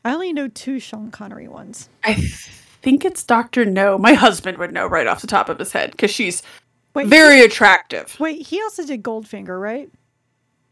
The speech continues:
Speaker 1: Sean Connery, he did Goldfinger?
Speaker 2: Okay.
Speaker 1: Is that the one with Pussy Galore?
Speaker 2: Here's the thing about James Bond.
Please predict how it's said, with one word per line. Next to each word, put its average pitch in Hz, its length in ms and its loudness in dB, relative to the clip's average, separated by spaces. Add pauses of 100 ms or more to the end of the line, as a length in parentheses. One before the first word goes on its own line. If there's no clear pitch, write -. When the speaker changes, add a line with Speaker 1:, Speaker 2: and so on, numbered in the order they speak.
(1200)
Speaker 1:
Sean 254 220 -8
Connery, 285 280 -10
he 262 80 -10
did 254 140 -14
Goldfinger? 285 540 -10 (1200)
Speaker 2:
Okay. - 340 -10 (1040)
Speaker 1:
Is - 60 -10
that 285 100 -6
the 330 60 -10
one 311 160 -8
with - 100 -18
Pussy 294 240 -12
Galore? 277 420 -10 (920)
Speaker 2:
Here's 302 280 2
the 320 60 -4
thing 220 240 -6
about 190 380 -8
James 240 240 -12
Bond. - 320 -14